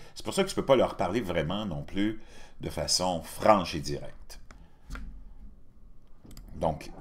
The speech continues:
les, je, je, je suis ça, euh, ce, cette, ce, cette, euh, situation-là en Italie, je la suis, euh, quotidiennement. Je vous dis, quand il y aura des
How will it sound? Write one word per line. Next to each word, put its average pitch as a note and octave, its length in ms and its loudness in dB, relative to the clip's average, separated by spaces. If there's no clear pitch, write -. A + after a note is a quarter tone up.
les, D#2 400 -4
je, - 260 -4
je, D#2 180 -2
je D2+ 200 -4
suis E2 320 -2
ça, - 500 4
euh, C#2+ 180 -10
ce, - 220 -6
cette, D2 280 -6
ce, - 180 -10
cette, - 360 -8
euh, D2+ 320 -2
situation-là F#2 800 8
en G2 100 10
Italie, F2 320 4
je E2+ 120 2
la D2+ 120 6
suis, - 400 0
euh, F2 60 -12
quotidiennement. D#2+ 640 2
Je E2 120 -2
vous D2+ 80 -4
dis, - 220 -2
quand F2 160 0
il E2 60 0
y - 20 2
aura D#2 120 2
des C#2+ 300 -2